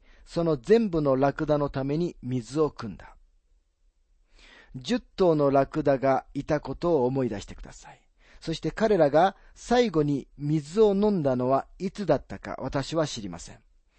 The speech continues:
ラクダたちのために水を汲むのは、車のラジエーターを満たすようなものでした。二十一節。この人は、主が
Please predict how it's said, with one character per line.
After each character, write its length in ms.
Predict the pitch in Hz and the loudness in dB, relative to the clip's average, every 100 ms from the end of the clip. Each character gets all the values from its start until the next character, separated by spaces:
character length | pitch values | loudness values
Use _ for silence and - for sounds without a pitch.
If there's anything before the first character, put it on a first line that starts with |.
| - - _ _ - | -20 -20 _ _ 0
ラ 200 | 165 - | 2 2
ク 100 | 208 | 2
ダ 160 | 214 | 4
た 140 | 202 196 | 4 0
ち 140 | 190 | -2
の 100 | 165 | -2
た 160 | 160 147 | 0 0
め 100 | 147 | 0
に 300 | 190 208 190 | 0 -2 -4
水 380 | 151 156 165 185 | -2 -2 0 0
を 100 | 175 | 0
汲 180 | - | -4
む 120 | 160 147 | -4 0
の 160 | 131 | 2
は、 260 | 147 175 - - - - | 2 2 -2 -18 -20 -8
車 440 | 165 180 226 220 | -2 0 2 2
の 240 | 208 180 - | 2 0 0
ラ 260 | 135 147 | 0 2
ジ 200 | 143 185 | 0 2
エ 60 | 233 | 2
ー 40 | |
タ 240 | 214 175 151 | 4 2 6
ー 20 | |
を 160 | 147 143 | 6 4
満 180 | 143 | 0
た 120 | 165 156 | -2 -4
す 180 | - | -2
よ 140 | 139 127 | -2 2
う 40 | |
な 160 | 165 151 | 2 2
も 140 | 127 | -2
の 80 | 92 | -8
で 100 | - | -14
し 80 | - | -20
た。 180 | - _ - - _ _ _ _ _ _ _ _ - - _ _ _ _ _ _ _ _ _ _ _ _ - _ _ _ | -20 _ -20 -20 _ _ _ _ _ _ _ _ -20 -20 _ _ _ _ _ _ _ _ _ _ _ _ -20 _ _ _
二 120 | 185 | -2
十 140 | 147 139 | 0 -2
一 80 | |
節。 400 | - 104 - - _ _ _ - | -4 -14 -16 -20 _ _ _ -6
こ 140 | 196 | 0
の 100 | 220 | 0
人 220 | - 165 | 0 4
は、 260 | 156 202 - - - | 6 4 0 -20 -20
主 260 | - - 247 | -14 -6 2
が 280 | 226 180 | 4 4